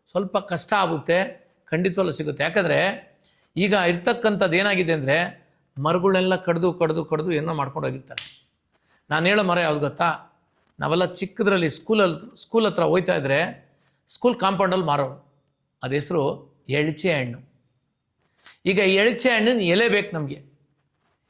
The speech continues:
ಎಳ್ಚೆ ಹಣ್ಣು ಎಲೆ ಹತ್ತು ಎಲೆ ತೊಗೊಬೇಕು,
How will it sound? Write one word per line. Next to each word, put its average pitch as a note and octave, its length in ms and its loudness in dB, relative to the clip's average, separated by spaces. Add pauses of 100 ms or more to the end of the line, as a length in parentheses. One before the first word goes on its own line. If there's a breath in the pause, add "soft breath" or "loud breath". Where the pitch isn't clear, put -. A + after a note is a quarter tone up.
(140)
ಎಳ್ಚೆ F3+ 360 0
ಹಣ್ಣು F#3+ 140 2
ಎಲೆ E3+ 360 2 (580)
ಹತ್ತು D3+ 220 -2
ಎಲೆ E3 120 2
ತೊಗೊಬೇಕು, D3 480 -4